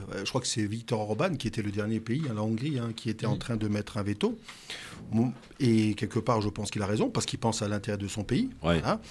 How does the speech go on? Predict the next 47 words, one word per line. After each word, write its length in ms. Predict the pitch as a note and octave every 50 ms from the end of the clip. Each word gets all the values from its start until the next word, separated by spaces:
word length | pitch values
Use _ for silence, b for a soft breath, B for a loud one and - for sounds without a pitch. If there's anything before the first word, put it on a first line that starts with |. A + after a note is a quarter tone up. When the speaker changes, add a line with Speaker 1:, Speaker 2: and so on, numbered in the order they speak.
| B -
Speaker 2:
ouais. 140 | D2+ C#2+ - -
Speaker 1:
Preuve 240 | - - D#3+ C#3+ C3+
en 140 | D3 D3+ F3
est, 60 | G#3
attention, 440 | F3+ - F3 F3 - - C#3 A#2+ A#2
l'Europe, 440 | A#2+ C#3 C3+ D3 F3 F#3+ - -
euh, 200 | C#3+ C3+ C3 C3
l'Europe, 340 | C3+ C3 C3 B2+ D#3+ F#3 D#3+ C3
je 80 | C3+ C3
pense, 480 | C3 - D3 D3 C#3+ C3 - - -
euh, 280 | A2+ A2 A2 A2 G#2+ G#2 B B B B B
essaie 260 | - C3 B2+ - E3 C#3+
de 100 | B2 B2
montrer 360 | A#2 B2 B2+ A#2+ - - A2
qu'elle, 240 | - - A2+ G#2+ G2+
qu'elle 160 | - A2+ G#2 G2
fait 140 | - A#2 G2+
bloc, 340 | G#2 C3+ G3 - - - - B B B B B B B -
euh, 400 | A#2 A2 G#2+ G#2+ G#2 G#2 G#2 G#2
mais 120 | G#2 A2 G#2
chacun 340 | - - C3 C3 - E3+ E3+
est 160 | D3+ B2+ -
en 100 | A#2+ A#2
train 320 | - - - D3+ C#3+ C#3+
de, 320 | C3 A2+ A2+ G#2+ G#2 G#2 G#2
de, 200 | G2 G#2 G2 G#2
d'essayer 320 | G2+ B2 A#2+ - - C3+
de 60 | C3
trouver 200 | - - A#2 A2+
des 100 | A2 A2
solutions 380 | A2 - A#2 A2+ A2+ - - B2+
alternatives. 680 | A#2+ G#2+ - B2+ A#2+ C3+ C3+ C3 - G#3 D3+ G#2+ G2 - B B B B B B B B B B -
Puisque 200 | C3+ - - -
lorsque 320 | C#3+ D#3 D3+ - - D3
tu 140 | - D3+ C3+
fais 100 | - D3+
un, 100 | C#3 C3 C3 C3 C3+ C3
un 140 | C3+ C3 B2
embargo, 640 | B2+ B2+ A#2 B2 A#2+ A2 A2+ A#2+ C3 C3 C3 C3 C3 B B B B B _ - -
euh, 380 | A#2 G#2+ G#2 G#2+ G#2 G2+ G2+
concernant 560 | G2+ - - B2 A2+ - - A2+ A#2 A#2 A#2 A2+
le 100 | G#2+ G#2+
pétrole 560 | G2 - A2 G#2+ - - - A2+ A2+ G#2+ G#2 -
et 80 | - A#2
le 120 | G#2 G#2+
gaz 260 | G2+ G2 A2 G2+ F#2 G2+
russe, 400 | C#3 G#3+ A3+ - - - -